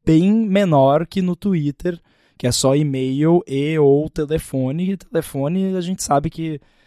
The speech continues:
tá, é mais difícil do que e-mail, mas você consegue um número de telefone aí fácil, tem serviços online que dão, aí tem jeitos de bloquear esses serviços, mas não é perfeito. Então,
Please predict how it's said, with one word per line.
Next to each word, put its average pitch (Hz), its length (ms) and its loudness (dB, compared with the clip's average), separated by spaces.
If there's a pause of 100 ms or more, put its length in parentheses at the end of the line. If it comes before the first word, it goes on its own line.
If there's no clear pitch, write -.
(340)
tá, 139 200 2
é 123 80 0
mais 135 340 0
difícil 165 520 0
do 165 80 2
que 156 140 -4
e-mail, 135 260 0
mas 180 220 0
você 185 80 -2
consegue 156 500 -2
um 151 80 -2
número 135 260 -4
de 135 100 -10
telefone 127 500 -8
aí 117 300 -12 (120)
fácil, 113 560 -6
tem 127 320 -10 (180)
serviços 127 540 -2
online 131 380 -2
que 160 100 -8
dão, 139 400 -2
aí 131 180 -2
tem 151 320 -4
jeitos 139 440 -6
de 120 100 -14
bloquear 127 560 -8
esses 127 300 -12
serviços, 131 720 -8
mas 170 240 -6 (420)
não 156 80 2
é 156 80 4
perfeito. 147 460 0
Então, 143 260 -4